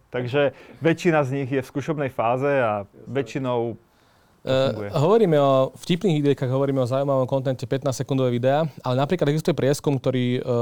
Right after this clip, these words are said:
Speaker 2: bol realizovaný v Spojenom kráľovstve, ktorý hovorí, hovorí, že TikTok je pre, eh, tínedžerov relevantnejší zdroj ako napríklad televízia. Čiže dokáže vytlačiť TikTok, eh, sociálne siete alebo televíziu?
Speaker 1: Dokonca je prieskum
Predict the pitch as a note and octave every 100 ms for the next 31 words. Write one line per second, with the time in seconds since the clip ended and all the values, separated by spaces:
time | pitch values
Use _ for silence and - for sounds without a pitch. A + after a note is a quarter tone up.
0 | A#2 A#2+ B2 A#2+ B2 B2+ B2+ C3 B2+ A#2+
1 | A2 A2+ A2+ G#2+ B2+ B2+ B2+ A#2 A#2+ B2+
2 | D3 C3 B2+ A#2+ B2+ B2+ B2+ B2+ B2+ B2+
3 | B2 A#2 C3+ - C3 A#2+ A2+ B2+ A#2+ -
4 | - - - - A#2+ A#2 C#3+ D#3+ D#3 C#3
5 | C3 B2+ C3 B2 B2+ D3 F#3 D3+ - C3+
6 | B2 A2 G#2+ A2+ A#2+ F#3+ G#3 _ - B2+
7 | D3 C#3+ D3 - F3 C3 A2+ G#2 G#2+ A2
8 | E3 - _ _ _ _ - B2+ B2 C#3
9 | A3+ E3 D#3 F3 D#3 C3+ D3+ - C#3+ B2+
10 | - C3 B2+ B2 B2 - C3+ D3+ C#3 C3
11 | B2+ C3+ A#2+ B2 C3+ E3+ E3+ D3+ _ _
12 | _ _ _ _ _ _ C3+ C#3 E3+ E3
13 | - D3 C#3+ C3 C3+ B2+ - D3+ E3 F3